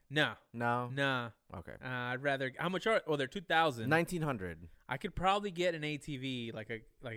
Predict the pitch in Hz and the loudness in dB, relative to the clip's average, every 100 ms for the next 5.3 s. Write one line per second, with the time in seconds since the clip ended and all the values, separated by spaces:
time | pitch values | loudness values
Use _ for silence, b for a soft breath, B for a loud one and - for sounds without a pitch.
0 | 110 120 120 117 120 107 104 110 - 113 | -6 -2 -2 -4 -6 -6 -6 -8 -10 -10
1 | 117 107 107 104 123 147 208 165 127 - | -12 -12 -12 -10 -2 2 4 2 0 -2
2 | 117 98 95 120 110 123 143 127 165 135 | -2 -2 -2 -2 0 -2 0 0 2 6
3 | 143 151 131 120 107 156 139 92 90 - | 4 4 0 -4 -2 -2 -2 -4 -10 -16
4 | - - _ _ _ _ _ _ _ _ | -20 -20 _ _ _ _ _ _ _ _
5 | 113 95 90 | -6 -6 -8